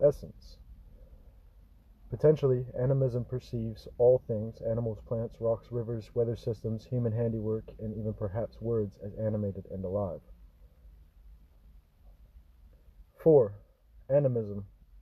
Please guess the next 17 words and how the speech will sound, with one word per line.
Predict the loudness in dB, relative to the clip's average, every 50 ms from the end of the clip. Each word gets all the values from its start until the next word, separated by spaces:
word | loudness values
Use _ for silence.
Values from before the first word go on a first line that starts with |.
| _ _
belief | -8 -2 -2 -2 -2 -2
in | -4 -6 -4 -4
innumerable | -2 0 0 2 2 2 2 0 0 2 0 -2 -2
spiritual | -2 -4 -2 0 0 0 0 -2 -4 -2
beings | 0 0 2 2 0 -2 -6
concerned | -8 -10 -12 -4 -2 -2 -2 -2
with | -2 -6 -6
human | -4 -4 -2 -2 -2
affairs | -4 -2 2 4 4 6 4 4 2 -4
and | -8 -6
capable | -6 -6 -6 -6 -6 -4 -4 -6
of | 2 4
helping | 4 4 4 2 -2 -2
or | -2 -6 0
harming | 4 4 4 4 4 -2 -4
human | -4 -4 -6 -6 -6
interests. | -6 -8 -8 -8 -10 -14 -14 -18 -20 -20